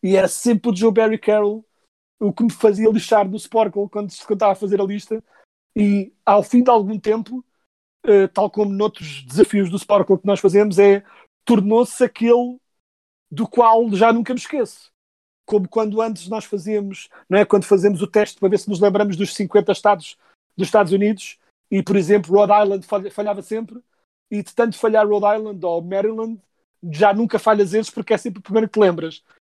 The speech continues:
E hoje em dia, quando estou a fazer esses testes de a ver se me lembro das number one picks dos drafts, o Joe Barry Carroll é o único que nunca falha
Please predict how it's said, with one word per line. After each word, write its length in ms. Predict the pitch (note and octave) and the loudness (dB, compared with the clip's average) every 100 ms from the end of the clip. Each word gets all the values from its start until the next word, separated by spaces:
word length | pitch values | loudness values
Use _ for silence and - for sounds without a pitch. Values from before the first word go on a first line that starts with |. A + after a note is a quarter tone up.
| - | -6
E 100 | F#3 | 2
hoje 220 | G3 F#3 | 4 4
em 60 | G3+ | 0
dia, 260 | G3 A3+ A3 | 2 2 4
quando 180 | G#3 | 2
estou 140 | F#3 G#3+ | 2 0
a 40 | |
fazer 300 | - F#3 G3 | 2 0 2
esses 200 | G3 - | 0 0
testes 420 | - G3 - - | -2 -2 -4 -10
de 260 | F3+ F#3 F#3 _ - - | -4 -2 -4 _ -10 -2
a 80 | F3+ | 2
ver 120 | G3 | 2
se 120 | G3+ | 0
me 100 | F#3+ | -2
lembro 220 | F#3+ F3+ | -2 -2
das 180 | F3+ E3+ | -2 -2
number 240 | F#3+ F#3+ | -2 -2
one 160 | F#3+ F#3 | -2 -4
picks 300 | - F#3 - | -8 -10 -10
dos 160 | F3 F3 | -4 2
drafts, 440 | F#3 G3+ - - _ _ _ _ | 4 2 -2 -18 _ _ _ _
o 160 | G3+ E3 | 2 4
Joe 240 | F3+ A3 | 4 4
Barry 300 | F3+ G#3 G3+ | 4 0 -2
Carroll 420 | - G3+ G#3 G#3+ | -6 -6 -4 -4
é 60 | G#3+ | -4
o 60 | |
único 320 | G3 G#3 G#3 - | -4 -6 -8 -8
que 60 | |
nunca 180 | G#3 G3 | -6 -4
falha 420 | - G3 F#3+ A3+ | 0 0 0 -4